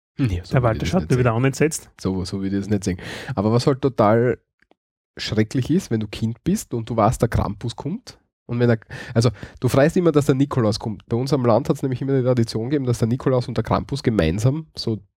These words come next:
Speaker 1: zu den, zu den Kindern in die Wohnungen gehen. Ich weiß nicht, ob es das heutzutage noch gibt.
Speaker 2: Weiß ich
Speaker 1: Wahrscheinlich
Speaker 2: nicht.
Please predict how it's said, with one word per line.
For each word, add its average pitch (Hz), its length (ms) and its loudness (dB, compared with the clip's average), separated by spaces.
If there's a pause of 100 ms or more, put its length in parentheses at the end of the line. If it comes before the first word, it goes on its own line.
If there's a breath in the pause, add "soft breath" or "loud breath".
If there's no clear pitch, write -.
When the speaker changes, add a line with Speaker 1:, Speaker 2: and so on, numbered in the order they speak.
(100)
Speaker 1:
zu - 140 -4
den, 101 760 -4
zu - 100 -8
den 107 140 0
Kindern 139 320 0
in 143 100 0
die 113 140 2
Wohnungen 113 340 -2
gehen. 135 160 2
Ich 135 60 0
weiß 110 160 0
nicht, 123 100 0
ob 113 80 -2
es - 60 -10
das - 120 -6
heutzutage 113 380 -2
noch 113 100 -4
gibt. - 280 -4
Speaker 2:
Weiß - 680 -16
ich 127 40 -6
Speaker 1:
Wahrscheinlich 123 440 4
Speaker 2:
nicht. 117 200 -4